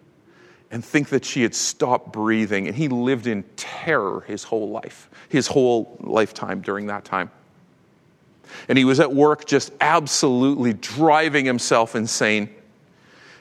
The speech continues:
And, and there's sort of two thoughts. One is, and I, I believe this is for someone who, th-, this is, this is you, is,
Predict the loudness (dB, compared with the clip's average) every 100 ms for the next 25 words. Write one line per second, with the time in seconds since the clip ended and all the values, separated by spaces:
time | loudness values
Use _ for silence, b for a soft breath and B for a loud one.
0 | b 0 0 -4 -8 0 2 6 4 4
1 | 4 2 2 0 2 0 0 2 2 0
2 | -2 -4 -6 B B B 2 4 4 2
3 | 0 -4 -10 b b 0 2 4 2 4
4 | 4 4 2 2 -2 -4 -18 -2 0 2
5 | 2 0 0 0 0 -4 -6 -6 -4 -2
6 | 0 -2 -4 -8 -8 -6 -4 -4 0 0
7 | -2 -8 _ _ _ B B B B 2
8 | 2 2 -6